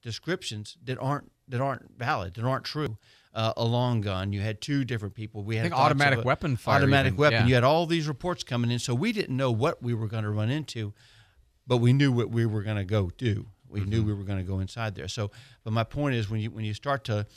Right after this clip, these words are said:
Speaker 1: to look at all these different scenarios, uh, in intelligence gathering type of, uh, uh, of, of situation, the bottom line is you gotta go to the threat.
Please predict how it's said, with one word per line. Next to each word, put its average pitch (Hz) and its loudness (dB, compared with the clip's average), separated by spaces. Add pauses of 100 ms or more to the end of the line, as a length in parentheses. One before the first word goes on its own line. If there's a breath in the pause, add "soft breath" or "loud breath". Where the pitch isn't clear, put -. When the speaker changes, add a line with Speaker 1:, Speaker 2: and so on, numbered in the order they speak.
(300 loud breath)
Speaker 1:
to 120 -4
look 123 0
at 110 0
all 110 2
these 101 -4
different 107 -12
scenarios, 101 -6 (340 soft breath)
uh, 104 -8
in 113 -2
intelligence 113 -4
gathering 101 -8
type 107 -10
of, 98 -8
uh, 101 -8
uh, 104 -6
of, 101 -12 (140)
of 98 -20
situation, 107 -6 (540 soft breath)
the 107 -8
bottom 127 0
line 131 2
is 110 0
you 120 -2
gotta 110 -2
go 107 0
to 95 -4
the 87 -16
threat. - -14